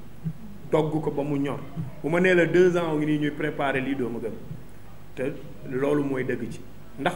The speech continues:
da nga war a nekk nit ka nga xam ni boo préparer benn mbir,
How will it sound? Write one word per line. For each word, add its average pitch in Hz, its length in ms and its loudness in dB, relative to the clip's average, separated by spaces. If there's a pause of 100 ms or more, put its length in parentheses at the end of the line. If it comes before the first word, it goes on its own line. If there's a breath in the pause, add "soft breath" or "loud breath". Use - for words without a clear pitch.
(160)
da 170 100 4
nga 208 100 8
war 208 200 10
a 170 60 6
nekk 170 280 2
nit 165 220 0
ka 160 80 -2
nga 156 120 -4
xam 143 160 -4
ni 127 100 -4
boo 160 380 2 (160)
préparer 170 460 2
benn 143 240 0
mbir, 131 220 -4